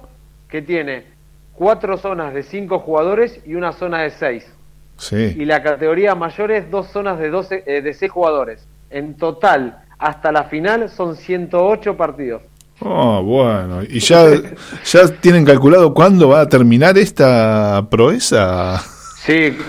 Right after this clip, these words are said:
Speaker 1: eh, el, ya te digo, el vein-, el catorce o el quince de octubre.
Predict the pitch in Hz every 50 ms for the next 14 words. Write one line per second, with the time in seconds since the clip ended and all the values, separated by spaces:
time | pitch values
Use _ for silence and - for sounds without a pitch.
0 | - - - - 135 135 131 131 131 131 131 131 131 135 135 - - - - 139
1 | 135 135 131 135 139 139 147 151 160 170 175 175 175 - - 139 131 - 147 147
2 | 160 170 180 170 180 180 156 156 160 165 165 170 165 156 139 147 147 147 151 151
3 | 156 156 - - 131 135 139 135 135 135 135 135 - - - - - 143 135 -
4 | - 196 208 220 208 - - 202 185 160 160 151 143 - 180 196 190 190 185 175
5 | 165 156 160 - 185 165 139 120 107